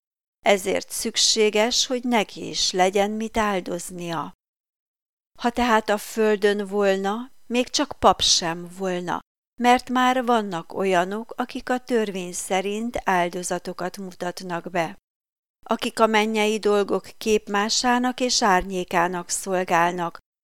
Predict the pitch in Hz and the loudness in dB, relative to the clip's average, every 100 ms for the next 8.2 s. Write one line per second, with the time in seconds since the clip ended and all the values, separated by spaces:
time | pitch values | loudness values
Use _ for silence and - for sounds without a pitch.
0 | _ - 240 269 226 208 - 196 190 185 | _ 0 2 2 0 -2 -2 -4 -4 -2
1 | 190 196 190 208 214 214 185 175 165 175 | -2 0 0 2 -2 -2 -4 -4 -4 -2
2 | - 196 214 - _ _ _ - 226 240 | 0 2 0 -2 _ _ _ 0 2 2
3 | - 233 220 208 185 - 170 170 - - | 2 2 4 2 0 -2 -6 -6 -8 -10
4 | - 190 202 226 220 226 220 220 220 - | -4 -4 -4 -6 -4 -4 -2 -2 -2 0
5 | 220 160 160 185 151 - - _ _ _ | 2 0 0 -6 -6 -6 -16 _ _ _
6 | _ _ _ _ _ _ - 240 262 - | _ _ _ _ _ _ -8 -2 0 2
7 | - - - - - 185 196 180 196 - | 0 0 -6 -8 -8 -6 -6 -6 -8 -10
8 | - | -10